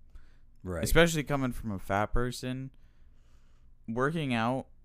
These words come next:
Speaker 2: and I've only been doing it for, I've been watching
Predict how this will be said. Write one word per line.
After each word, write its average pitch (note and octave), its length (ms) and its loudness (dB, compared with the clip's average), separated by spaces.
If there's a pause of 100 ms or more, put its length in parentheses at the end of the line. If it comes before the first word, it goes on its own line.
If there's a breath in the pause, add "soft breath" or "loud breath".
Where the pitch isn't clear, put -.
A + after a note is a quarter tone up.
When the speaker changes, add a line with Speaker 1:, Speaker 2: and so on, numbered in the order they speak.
(280)
Speaker 2:
and A#2 140 2
I've A#2 160 4
only B2 220 2
been A2+ 240 0
doing G#2+ 260 -2
it A#2+ 240 -2
for, G2 680 -2 (1300 soft breath)
I've A#2 80 -2
been A#2+ 160 4
watching C3 580 0